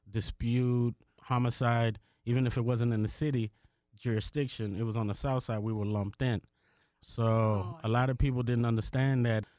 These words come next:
Speaker 1: the City of South Tucson is a separate jurisdiction, one point two square miles. So we would have to explain that a lot because a lot of people might not know the boundaries.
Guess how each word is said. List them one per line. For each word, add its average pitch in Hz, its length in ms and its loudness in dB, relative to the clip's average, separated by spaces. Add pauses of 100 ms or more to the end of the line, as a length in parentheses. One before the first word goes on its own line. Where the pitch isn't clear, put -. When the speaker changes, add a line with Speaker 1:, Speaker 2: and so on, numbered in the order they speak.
(140)
Speaker 1:
the 117 60 -2
City 120 340 0
of 110 120 2
South 104 400 0
Tucson 120 500 0
is 92 160 -2
a 95 80 -4
separate 104 640 -2
jurisdiction, 101 640 -6
one 110 160 0
point 101 280 -4
two 101 280 -4 (420)
square 104 320 -4
miles. 110 540 0 (340)
So 107 500 2
we 113 100 0
would 123 140 0
have 117 180 0
to 110 80 -2
explain 120 460 0
that 110 140 0
a 104 60 0
lot 110 300 2 (440)
because 110 260 -2
a 117 40 2
lot 117 160 2
of 110 60 -4
people 117 340 0
might 120 160 2
not 117 160 2
know 117 140 4
the 113 80 2
boundaries. 110 680 0